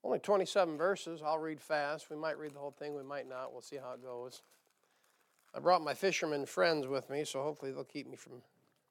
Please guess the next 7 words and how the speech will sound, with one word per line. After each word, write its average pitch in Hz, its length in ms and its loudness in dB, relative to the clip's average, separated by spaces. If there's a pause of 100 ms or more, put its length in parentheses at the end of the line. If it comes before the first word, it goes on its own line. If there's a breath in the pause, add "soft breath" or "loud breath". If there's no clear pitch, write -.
(480)
coughing 165 380 8
too 135 140 -4
much 131 280 0
here. 147 340 -2 (120)
Appreciate 139 440 -8
the - 40 -20
prayers. 143 520 -2